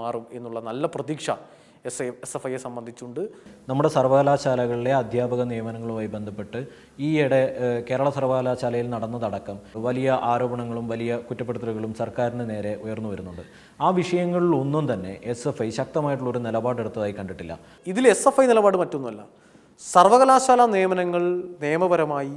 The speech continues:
Speaker 1: സുതാര്യമായിരിക്കണം. അതിൽ ക്രമക്കേടുകളോ കൃത്രിമത്വമോ ഉണ്ടാവാൻ വേണ്ടി പാടില്ല. മെറിറ്റിൻ്റെ അടിസ്ഥാനത്തിൽ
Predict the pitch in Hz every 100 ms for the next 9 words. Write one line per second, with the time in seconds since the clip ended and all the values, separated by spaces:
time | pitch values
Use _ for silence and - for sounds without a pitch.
0 | 151 139 131 127 127 113 104 104 90 _
1 | _ _ _ _ _ _ _ _ _ 170
2 | 190 240 233 190 165 - 165 170 196 175
3 | 151 151 156 143 - 160 - 127 131 117
4 | 117 110 110 104 78 - _ _ _ _
5 | _ _ _ - 175 214 247 - 262 202
6 | 175 165 143 135 170